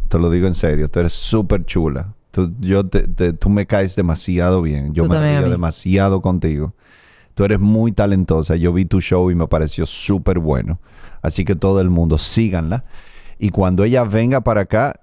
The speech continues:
Speaker 1: en serio, yo lo recomiendo que vayan a verla. Así que vamos a organizar ese show pronto para que ella, antes de que saque del mercado, eh, a Disociado,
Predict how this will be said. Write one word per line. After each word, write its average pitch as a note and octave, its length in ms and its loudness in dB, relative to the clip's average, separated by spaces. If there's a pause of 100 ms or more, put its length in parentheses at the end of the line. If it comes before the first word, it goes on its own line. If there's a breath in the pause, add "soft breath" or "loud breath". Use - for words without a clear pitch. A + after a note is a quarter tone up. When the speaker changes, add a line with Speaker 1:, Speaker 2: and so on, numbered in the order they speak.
(140)
Speaker 1:
en F2+ 200 2
serio, G#2 420 2
yo F#2+ 220 2
lo F#2+ 120 2
recomiendo F#2 520 0
que F#2+ 100 0
vayan E2 380 0
a F2 80 2
verla. D#2 340 0
Así E2+ 160 -4
que F2+ 60 4
vamos F2 200 4
a G#2+ 40 2
organizar G2+ 500 0
ese F#2 180 -4
show F#2 240 0
pronto A2 340 0
para E2+ 220 0
que E2+ 240 0
ella, F#2 280 2
antes A2 360 2
de G#2 160 0
que F2+ 360 0 (280 soft breath)
saque G#2 480 -2
del G#2 160 2
mercado, F#2+ 760 2
eh, E2 460 2
a D#2 500 2
Disociado, G2 1000 0